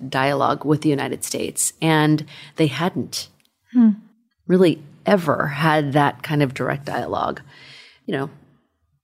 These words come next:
Speaker 1: there have been a n-, a number of secretaries of state who have interacted with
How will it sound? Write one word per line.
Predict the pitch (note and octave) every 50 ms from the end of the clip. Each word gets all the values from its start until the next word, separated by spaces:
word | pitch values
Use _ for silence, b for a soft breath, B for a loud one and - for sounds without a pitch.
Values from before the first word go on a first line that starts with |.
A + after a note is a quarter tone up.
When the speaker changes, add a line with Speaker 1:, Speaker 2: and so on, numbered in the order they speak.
| _ _ _ _ _ _ _ _ _ - - _ _ - _ - -
Speaker 1:
there | E3+ E3 D3+ D3
have | C#3+ C#3
been | D#3 C#3+ C#3+ C#3+ - -
a | C#3+
n-, | D3 D3+ C#3+ C#3+ - -
a | D#3+
number | D3+ D3 D3 D3 C#3 C#3+ C#3
of | C3
secretaries | - - D3+ - - D3+ C#3 C3+ C3+ C3+ C3 -
of | - -
state | - - - D#3+ D#3 D#3 D#3
who | D#3 C#3+
have | B2 - -
interacted | E3+ E3+ D#3+ D3+ D3 C#3+ D3+ D#3 - E3 D3+ C#3
with | C#3+ D3 D3 D3 - -